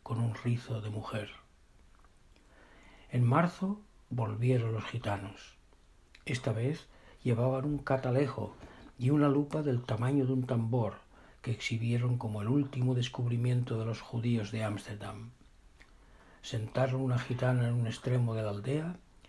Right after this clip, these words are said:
e instalaron el catalejo a la entrada de la carpa. Mediante el pago de cinco reales,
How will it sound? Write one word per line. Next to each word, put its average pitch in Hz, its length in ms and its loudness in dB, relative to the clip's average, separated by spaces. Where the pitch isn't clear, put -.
e 127 80 -6
instalaron 131 640 0
el 131 140 2
catalejo 123 500 0
a 117 60 0
la 110 60 -2
entrada 110 460 -2
de 104 80 -4
la 104 140 -4
carpa. - 420 -8
Mediante 120 400 0
el 113 140 2
pago 127 320 4
de 104 100 -2
cinco 147 400 0
reales, 143 680 0